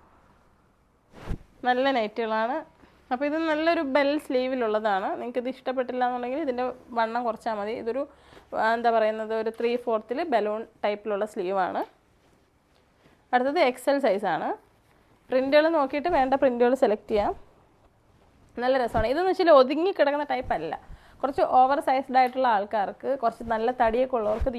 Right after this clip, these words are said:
യൂസ് ചെയ്യാൻ പറ്റുന്ന രീതിയിലുള്ളതാണ്. നല്ല വണ്ണമാണ്, നല്ല വണ്ണമുള്ളതാണ്. അപ്പോൾ എനിക്ക് തോന്നുന്നു, ഇതാ നോക്കി, ഞാൻ ലാർജാണ്, എന്നെ വിട്ടിട്ട് ഇത്രയും വലിപ്പമാണ്. അപ്പോൾ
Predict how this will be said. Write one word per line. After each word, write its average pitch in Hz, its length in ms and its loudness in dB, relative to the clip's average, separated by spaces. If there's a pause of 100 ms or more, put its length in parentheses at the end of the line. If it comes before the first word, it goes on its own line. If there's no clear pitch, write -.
യൂസ് 226 140 -6
ചെയ്യാൻ 233 180 -4
പറ്റുന്ന 208 320 -6
രീതിയിലുള്ളതാണ്. 196 640 -4 (540)
നല്ല 247 280 2 (120)
വണ്ണമാണ്, 190 420 0 (380)
നല്ല 240 280 0
വണ്ണമുള്ളതാണ്. 214 560 -2 (640)
അപ്പോൾ 254 160 0
എനിക്ക് 262 200 -2
തോന്നുന്നു, 294 380 0 (380)
ഇതാ 254 180 0
നോക്കി, 262 220 -4 (1120)
ഞാൻ 269 180 4
ലാർജാണ്, 220 480 8 (480)
എന്നെ 254 220 -2
വിട്ടിട്ട് 262 300 -6
ഇത്രയും 247 420 -2
വലിപ്പമാണ്. 202 500 -4 (500)
അപ്പോൾ 233 140 -2